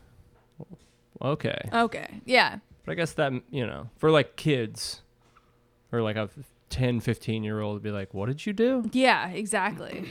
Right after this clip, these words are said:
Speaker 2: <clears throat> Like, that's what I think's interesting, too. It's like, because of the time period, it's, like, just at the turn there where
Speaker 1: Actually, I,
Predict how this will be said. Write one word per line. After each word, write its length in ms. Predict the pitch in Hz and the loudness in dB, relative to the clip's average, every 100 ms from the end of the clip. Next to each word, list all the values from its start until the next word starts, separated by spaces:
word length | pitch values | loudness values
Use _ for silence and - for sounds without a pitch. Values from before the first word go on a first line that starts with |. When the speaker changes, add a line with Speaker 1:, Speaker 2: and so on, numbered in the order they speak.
| 73 | -14
Speaker 2:
<clears throat> 40 | _ _ _ - - | _ _ _ -20 -10
Like, 180 | - 262 | 0 2
that's 260 | 269 294 285 | 4 4 4
what 100 | 285 | 4
I 100 | 226 | 4
think's 260 | - 220 | 2 -2
interesting, 500 | 220 214 214 - 208 | -4 -2 -4 -4 -6
too. 360 | 202 233 220 202 | -4 0 2 0
It's 220 | 190 - | -2 -6
like, 360 | 196 190 185 - - _ - - | -6 -6 -8 -12 -20 _ -20 -6
because 540 | - 226 - 208 220 220 - | 4 4 4 6 6 6 4
of 280 | 208 190 | 4 4
the 160 | 180 185 | 2 0
time 340 | - 185 196 | 0 -2 0
period, 500 | 208 196 185 175 165 | -2 -2 -2 -2 -2
it's, 220 | 160 165 - | -2 -4 -4
like, 260 | 170 - | -4 -6
just 400 | - 208 208 - | 4 6 6 4
at 140 | 190 - | 0 0
the 80 | 160 | -4
turn 520 | - 202 196 202 190 | -2 0 0 0 -2
there 400 | 185 165 160 165 190 | -6 -6 -8 -10 -6
where 140 | 180 | -4
Speaker 1:
Actually, 300 | 175 330 285 | 0 2 0
I, 140 | - | -2